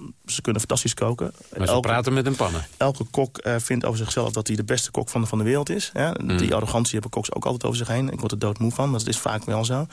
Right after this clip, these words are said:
Speaker 1: Ehm, en dan uiteindelijk kunnen ze het, het niet communiceren, hun, eh, hun, hun passie. Voor mij was het één ding van, ik wil juist mijn passie kunnen communiceren. En, ehm, dat heb ik altijd gedaan. En dat viel op. En uiteindelijk, eh,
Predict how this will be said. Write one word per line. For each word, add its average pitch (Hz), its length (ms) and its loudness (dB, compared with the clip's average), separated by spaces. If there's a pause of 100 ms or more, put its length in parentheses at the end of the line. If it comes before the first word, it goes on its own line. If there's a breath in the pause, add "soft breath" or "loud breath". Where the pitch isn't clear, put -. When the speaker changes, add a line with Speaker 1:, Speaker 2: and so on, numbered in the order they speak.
(420 loud breath)
Speaker 1:
Ehm, 127 680 4 (340)
en 156 300 2 (140)
dan 135 260 2
uiteindelijk 123 680 0 (400)
kunnen 143 200 2
ze 117 180 2
het, 113 100 -2
het - 320 -6
niet 147 160 0
communiceren, 107 640 -2 (260)
hun, 98 240 0
eh, 92 240 0
hun, 101 180 2
hun 98 180 0
passie. - 320 -2 (400 loud breath)
Voor - 160 -2
mij 117 140 6
was 117 120 4
het - 100 -4
één 113 180 2
ding 110 240 0
van, 104 240 -4
ik 110 180 -2
wil 107 220 2
juist 104 420 0
mijn 101 200 -6
passie - 320 -4
kunnen - 260 -4
communiceren. 107 760 -2
En, 104 280 -2 (140)
ehm, 95 300 0
dat 98 100 2
heb 113 100 4
ik - 60 -4
altijd 101 200 0
gedaan. 110 300 2 (560 loud breath)
En 104 720 2 (140)
dat 123 200 0
viel 117 160 4
op. - 180 0 (360)
En 117 100 0
uiteindelijk, 113 480 2
eh, 104 160 2